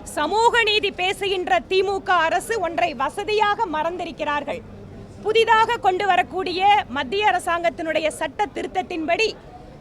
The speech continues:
வக்பு சொத்துக்களை நிர்வாகம் செய்வதில் இஸ்லாமிய சமூகத்தில் இருக்கின்ற பிற்படுத்தப்பட்ட சமுதாயத்தை சார்ந்த இஸ்லாமிய பெருமக்களுக்கும் அங்கு இடஒதுக்கீடு உண்டு. அதே போல நிர்வாகம் செய்வதில்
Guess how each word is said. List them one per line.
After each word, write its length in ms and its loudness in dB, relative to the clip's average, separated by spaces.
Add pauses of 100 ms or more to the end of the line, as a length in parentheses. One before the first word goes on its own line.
(100)
வக்பு 360 0
சொத்துக்களை 500 0 (120)
நிர்வாகம் 580 4
செய்வதில் 440 0 (460)
இஸ்லாமிய 600 4 (140)
சமூகத்தில் 600 0
இருக்கின்ற 440 -4 (500)
பிற்படுத்தப்பட்ட 800 0 (100)
சமுதாயத்தை 580 2 (100)
சார்ந்த 360 0
இஸ்லாமிய 460 0 (100)
பெருமக்களுக்கும் 760 -2
அங்கு 160 -6 (100)
இடஒதுக்கீடு 560 -4 (120)
உண்டு. 200 -6 (1160)
அதே 180 4 (120)
போல 180 6 (200)
நிர்வாகம் 600 4
செய்வதில் 460 2